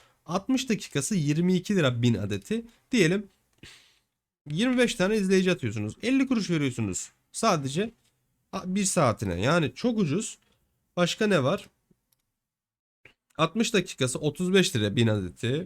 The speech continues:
Bu da gene böyle bakalım. Kırk üç kuruş elli tane, elli izleyici. Aynı şekilde buna da bakalım. On altı lira arkadaşlar. Bu çok çok ucuz. Ne yapalım? Bir dakikası on, şey, altmış dakikası on altı lira. On beş dakikası dört lira arkadaşlar. Yani gerçekten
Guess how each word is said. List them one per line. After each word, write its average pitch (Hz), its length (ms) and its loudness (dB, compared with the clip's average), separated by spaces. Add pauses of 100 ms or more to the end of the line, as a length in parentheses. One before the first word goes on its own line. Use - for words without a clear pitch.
Bu 190 160 -6
da 214 120 0
gene 123 340 -2
böyle 107 240 -4
bakalım. 110 460 -4 (1300)
Kırk 196 200 0
üç - 180 -2
kuruş 101 260 -4
elli 104 280 -2
tane, 101 240 -4
elli 101 280 -4
izleyici. 92 580 -6 (580)
Aynı 214 280 0
şekilde 156 300 -4
buna 190 180 -4
da 151 100 -2
bakalım. 117 440 -4 (240)
On 190 120 0
altı 202 320 0
lira 107 160 -2
arkadaşlar. 101 600 -4
Bu 165 80 -6
çok 202 220 -8
çok 143 220 -8
ucuz. 107 400 -8 (2250)
Ne 180 80 0
yapalım? 143 480 -4
Bir 170 100 -4
dakikası 151 420 -4
on, 120 240 0
şey, 131 220 -4
altmış 131 300 -6
dakikası 139 340 -4
on 98 60 -2
altı 90 240 -8
lira. - 60 -8
On 185 240 -2
beş 190 140 -2
dakikası 185 360 -4
dört 202 220 -2
lira 151 100 0
arkadaşlar. 135 500 -4
Yani 117 280 -2
gerçekten 151 600 -4